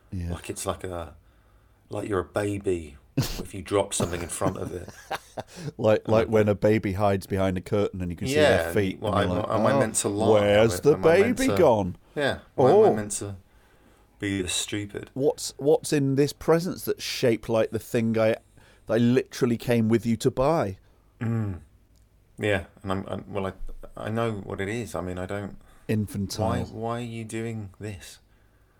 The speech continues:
Speaker 1: Yeah.
Speaker 2: Um,
Speaker 1: W-, we are not
Speaker 2: Christmas, though.
Speaker 1: Yeah, go on.
Speaker 2: I was gonna say, no, no, I don't mind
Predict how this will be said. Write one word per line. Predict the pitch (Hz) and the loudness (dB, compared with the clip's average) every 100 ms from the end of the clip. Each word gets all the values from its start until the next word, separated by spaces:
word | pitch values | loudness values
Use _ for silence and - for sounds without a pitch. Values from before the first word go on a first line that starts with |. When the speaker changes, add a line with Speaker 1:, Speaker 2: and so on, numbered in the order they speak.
| _ _ - | _ _ -14
Speaker 1:
Yeah. | 90 87 85 82 - - | -10 -8 -8 -10 -16 -4
Speaker 2:
Um, | 101 101 98 98 95 98 _ _ _ _ _ _ | 2 2 2 0 -4 -8 _ _ _ _ _ _
Speaker 1:
W-, | 101 - _ - | -18 -18 _ -6
we | 104 107 | 0 2
are | |
not | 110 | 4
Speaker 2:
Christmas, | 123 117 110 98 - | 4 2 0 -4 0
though. | 92 85 82 - | 0 0 -6 -6
Speaker 1:
Yeah, | 101 82 | -6 -6
go | 95 | -6
on. | 85 80 _ _ _ - - - - | -8 -10 _ _ _ -20 -20 -20 -20
Speaker 2:
I | - | -14
was | - | -8
gonna | - 107 | -6 -4
say, | - | -6
no, | 110 110 69 | -6 -8 -6
no, | 117 107 98 - - - - - | -2 -2 -2 -10 -20 -20 -14 -2
I | 135 147 151 139 - _ _ _ _ _ _ _ _ _ _ - | 0 2 -2 -6 -10 _ _ _ _ _ _ _ _ _ _ 0
don't | 123 123 113 | 2 2 -2
mind | 113 104 98 90 87 - | -2 -2 -2 -4 -6 -10